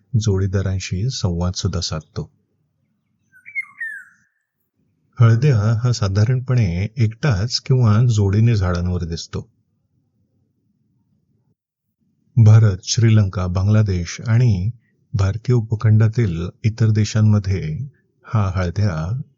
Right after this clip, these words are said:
प्रामुख्याने आढळतो. महाराष्ट्रामध्ये इंडियन गोल्डन ओरिओल सोबतच थोडं जंगलामध्ये गेलं की आपल्याला ब्लॅक हुडेड ओरिओल सुद्धा दिसतो.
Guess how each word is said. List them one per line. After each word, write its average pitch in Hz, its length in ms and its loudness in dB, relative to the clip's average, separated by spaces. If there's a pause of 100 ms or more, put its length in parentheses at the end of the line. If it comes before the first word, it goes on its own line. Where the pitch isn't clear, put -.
प्रामुख्याने 92 540 -2
आढळतो. 82 600 -6 (3250)
महाराष्ट्रामध्ये 110 1080 4 (560)
इंडियन 127 420 4
गोल्डन 107 400 4
ओरिओल 95 340 0
सोबतच 92 840 -6 (440)
थोडं 117 240 2
जंगलामध्ये 107 680 0
गेलं 92 480 0
की - 80 -4
आपल्याला 90 580 -4
ब्लॅक 95 500 -4
हुडेड 101 300 0
ओरिओल 90 340 -2
सुद्धा 87 320 -6
दिसतो. - 440 -10